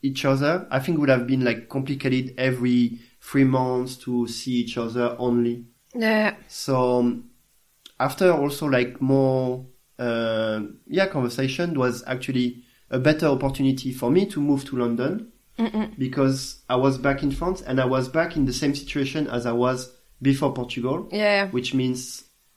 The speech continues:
Speaker 1: uh, no money and no work. I was freelancing,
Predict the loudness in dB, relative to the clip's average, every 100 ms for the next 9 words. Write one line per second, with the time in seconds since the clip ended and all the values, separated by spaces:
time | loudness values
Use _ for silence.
0 | -2 2 2 2 0 -2 -2 0 2 2
1 | 2 0 -6 -20 -20 -18 0 4 6 8
2 | 6 4 2 0 2 2 2 0 0 2
3 | 0 0 0 -2